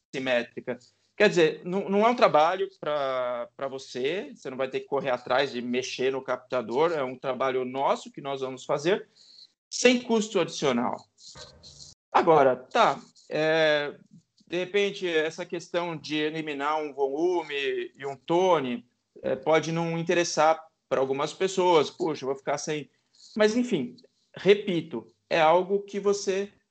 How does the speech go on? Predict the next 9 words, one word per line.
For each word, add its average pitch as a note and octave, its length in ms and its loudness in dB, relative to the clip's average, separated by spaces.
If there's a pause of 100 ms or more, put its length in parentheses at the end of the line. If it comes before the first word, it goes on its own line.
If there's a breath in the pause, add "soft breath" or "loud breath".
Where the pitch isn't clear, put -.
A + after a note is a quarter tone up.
(160)
é, D3 500 0
vai D#3+ 240 2
tá E3+ 200 0
abrindo C#3 480 -4
mão C#3 460 -4 (460)
em G#3 280 0
prol F#3+ 340 6
de G#3+ 140 -8
ter G3+ 460 0